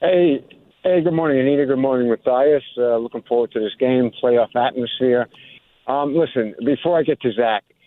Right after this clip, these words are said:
uh, this is a game, you know, both teams are vying for the playoffs here. The, the Lions are for real. That offense has really hit, hit their stride. I think the D-, Jets defense is up for it.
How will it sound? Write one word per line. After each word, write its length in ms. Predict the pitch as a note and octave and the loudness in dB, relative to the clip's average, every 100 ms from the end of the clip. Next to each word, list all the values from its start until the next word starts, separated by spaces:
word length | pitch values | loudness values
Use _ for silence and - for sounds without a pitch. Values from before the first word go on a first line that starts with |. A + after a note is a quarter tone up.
| _ - | _ -8
uh, 100 | B2+ C3 | -6 -2
this 120 | F#3 F3 | -2 0
is 140 | F3 | 0
a 60 | D3 | 0
game, 460 | C3+ C3+ C3 A#2+ A#2+ - | 0 0 0 -2 -6 -4
you 140 | A#2+ | -2
know, 160 | A#2+ A2+ | -2 -2
both 180 | D3 D#3 - | -2 -2 0
teams 240 | D#3+ C#3 | 0 2
are 100 | B2+ | 0
vying 360 | A2 A2+ B2 B2 | -2 -4 -2 -2
for 60 | G#2 | -4
the 80 | |
playoffs 420 | - A#2+ A2+ A2 G2+ - | -4 0 2 2 0 -2
here. 260 | G#2+ G#2+ - _ _ | 0 0 -2 _ _
The, 200 | G2+ G#2 G2+ | -8 -6 -2
the 80 | |
Lions 460 | A2 A#2+ D3+ D#3 A#2 | 0 0 0 0 0
are 80 | A2+ | -4
for 160 | - F#2+ | -2 0
real. 400 | G#2+ A2 G#2 G2 - _ - | 2 2 2 0 -6 _ -4
That 160 | G#2+ - | -4 -2
offense 440 | B2 - B2 A#2 - | -6 -6 -6 -6 -6
has 180 | G2+ F#2+ | -8 -2
really 400 | C3 D3 C#3+ B2 | 2 2 2 0
hit, 200 | C3 - - | -2 -4 -6
hit 200 | B2 A2+ | -4 -2
their 160 | A#2+ G#2+ - | -2 -2 -2
stride. 480 | G#2+ G2+ G2+ G2+ F2+ - - - | 0 0 0 -2 -6 -18 -20 -12
I 100 | - | -8
think 200 | C#3 G3+ | -2 -2
the 60 | F3 | -2
D-, 260 | D3 D#3+ - - | -2 -4 -6 -4
Jets 200 | E3 D3+ - | -4 -4 -6
defense 320 | C#3+ - C3+ | -6 -4 -6
is 140 | A#2 G#2+ | -4 -2
up 160 | C#3+ - | -4 -2
for 160 | D#3+ | -2
it. 80 | D3+ | -2